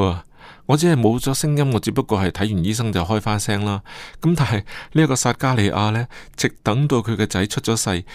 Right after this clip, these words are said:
甚至啲人問佢係咪叫做撒迦利亞二號啊咁樣。咁佢話唔得嘅，攞塊板即係寫俾佢，他的名字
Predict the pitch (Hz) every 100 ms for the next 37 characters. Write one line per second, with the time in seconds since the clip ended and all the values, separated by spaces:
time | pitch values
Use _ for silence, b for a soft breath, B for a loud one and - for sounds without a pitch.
0 | B - 131 120 131 151 151 92 87 87
1 | 95 B B - 139 143 151 156 139 123
2 | 135 - 156 135 113 117 - - - 120
3 | 120 107 104 101 107 98 113 117 113 123
4 | 113 98 - B B B B B B -
5 | 156 156 120 95 82 92 131 120 - 104
6 | 98 - 82 82 98 - - - 107 87
7 | - - - - - 85 87 92 87 -
8 | - - - 151 143 147 - 78 78 -
9 | 92 82 80